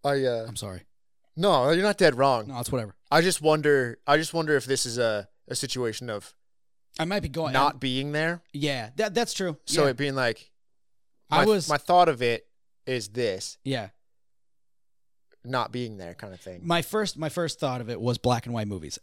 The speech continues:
Speaker 2: much older than, than eighties. But then I started kinda going, I was like, "Maybe it is nineties." But yeah, you're right. I just, I, I just wasn't paying attention
Speaker 1: 'Cause there's
Speaker 2: as a kid.
Speaker 1: also, like, uh, Harvey.
Speaker 2: Yeah.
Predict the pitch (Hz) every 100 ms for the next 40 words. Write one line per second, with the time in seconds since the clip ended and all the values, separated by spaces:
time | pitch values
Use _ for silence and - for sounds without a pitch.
0 | 139 151 143 208 143 123 69 - _ _
1 | 131 117 104 95 117 101 92 - - -
2 | 151 120 160 143 139 - 139 107 131 123
3 | 104 123 113 110 110 113 107 180 277 311
4 | 302 285 190 160 135 98 82 - 101 107
5 | 98 95 73 104 98 - - 101 92 -
6 | 117 95 117 104 107 95 104 95 90 92
7 | 160 170 175 196 208 165 113 - 120 110
8 | 101 101 - - 127 123 139 208 - _
9 | _ _ 107